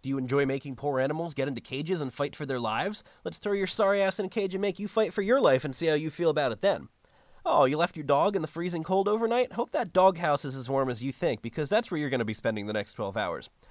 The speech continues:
And the one that upsets me the most, when people leave their dogs in hot cars with the windows up in the middle of summer. For anybody who does that to their dog, I would personally like to invite you to sit in your car until you can't take it anymore, and then sit there for another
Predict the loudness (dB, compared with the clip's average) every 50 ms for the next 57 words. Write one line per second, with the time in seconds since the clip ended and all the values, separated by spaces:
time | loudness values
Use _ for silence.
0 | -20 _ _ -6 -2 0 0 2 2 2 2 2 2 0 2 2 0 0 0 -2
1 | -8 -6 -6 -2 2 4 4 4 4 2 -2 -10 -16 _ -20 -20 -20 -20 _ _
2 | _ _ -4 -4 -4 -4 -4 0 0 0 0 2 0 0 2 4 4 4 4 4
3 | 0 2 2 2 2 0 -4 -4 -2 -2 -2 -2 -4 -4 -2 -2 0 0 -2 -4
4 | -6 -6 -4 -2 -2 0 -2 -2 -2 -2 -4 -4 -4 -6 -6 -4 -2 -2 -2 -2
5 | -4 -4 -8 -8 -8 -10 -14 -16 _ _ _ _ _ _ 2 2 4 4 4 4
6 | 2 2 2 4 4 4 4 4 0 0 -2 -6 -8 -6 -2 0 2 2 2 0
7 | -2 -6 -18 _ -12 -6 -2 0 0 0 -2 -2 0 0 0 0 0 0 0 2
8 | 4 2 2 2 0 0 0 0 -4 -4 -4 -2 0 2 2 2 2 0 -2 -2
9 | -4 -4 -2 -2 -2 -2 -2 -4 -4 -4 -2 -2 0 0 0 0 -2 -2 -2 -2
10 | -2 -4 -2 -2 0 0 0 0 -2 -2 -2 -2 -2 -2 -2 -2 -2 0 0 0
11 | 0 -2 -6 -12 -14 -6 0 2 2 2 2 2 0 0 2 2 2 4 2 0
12 | 0 2 0 -2